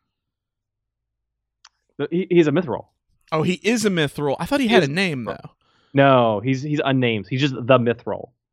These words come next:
Speaker 2: Oh, okay. Wow.
Speaker 1: Yeah.
Speaker 2: So I've got that all
Speaker 1: At least
Speaker 2: mixed up.
Speaker 1: I know. That's, that's every, everything I've seen and, and read. They always call him the Mithril.
Speaker 2: Wow.
Speaker 1: Uh,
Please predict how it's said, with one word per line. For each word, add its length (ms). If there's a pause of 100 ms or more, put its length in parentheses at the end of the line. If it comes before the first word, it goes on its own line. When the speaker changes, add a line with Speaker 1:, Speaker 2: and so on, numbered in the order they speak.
(360)
Speaker 2:
Oh, 360 (120)
okay. 400
Wow. 400 (680)
Speaker 1:
Yeah. 240
Speaker 2:
So 120
I've 120
got 140
that 140
all 80
Speaker 1:
At 40
least 100
Speaker 2:
mixed 220
up. 140
Speaker 1:
I 160
know. 240
That's, 200
that's 300
every, 300
everything 420
I've 200 (300)
seen 380
and, 280 (120)
and 160
read. 160
They 60
always 180
call 280
him 100
the 120
Mithril. 580 (680)
Speaker 2:
Wow. 320
Speaker 1:
Uh, 60